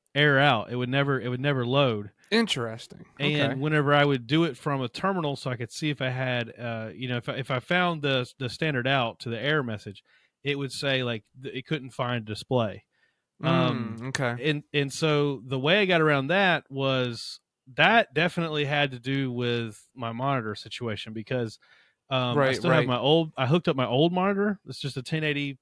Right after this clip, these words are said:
Speaker 1: uh, monitor, and it came up no problem. X loaded right away. I didn't even need to change that flag.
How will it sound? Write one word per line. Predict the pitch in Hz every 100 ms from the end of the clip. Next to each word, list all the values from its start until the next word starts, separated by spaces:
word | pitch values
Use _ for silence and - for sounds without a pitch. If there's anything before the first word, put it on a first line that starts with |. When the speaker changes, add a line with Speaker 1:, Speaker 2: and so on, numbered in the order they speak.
| -
Speaker 1:
uh, | 131 123
monitor, | 120 139 160 175 185 - _ _ _
and | 139 139 131 -
it | 240 262
came | 196 165
up | 143
no | 147
problem. | 139 185 196 113 104
X | 139 -
loaded | 156 143
right | 151
away. | 139 170 151
I | 110
didn't | 165
even | 165 151
need | 139
to |
change | 117 156 180 139
that | 110
flag. | - 107 90